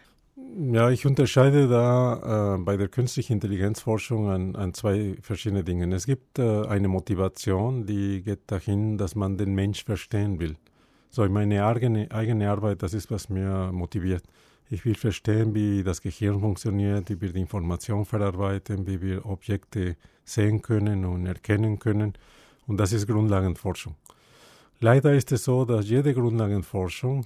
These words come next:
die Sie in der Informatik leisten, und nicht nur in, im K-I-Bereich, sondern auch für Datenbanken, auch für die Verarbeitung von Grafiken, auch für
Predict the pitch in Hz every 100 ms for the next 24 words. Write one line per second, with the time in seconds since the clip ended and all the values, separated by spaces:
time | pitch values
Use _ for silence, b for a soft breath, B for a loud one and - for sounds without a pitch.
0 | - 101 - 110 104 98 95 95 90 -
1 | 92 110 92 98 123 117 101 87 82 -
2 | 87 80 - - 104 120 135 135 120 98
3 | 95 95 95 - - 95 117 113 87 87
4 | 82 - 101 92 92 101 101 92 - -
5 | 98 98 113 123 95 85 85 - 90 92
6 | 92 - 98 92 95 90 90 92 107 95
7 | 92 101 - 104 95 87 - 98 90 90
8 | 87 92 98 117 - 95 90 90 - 107
9 | 95 90 90 87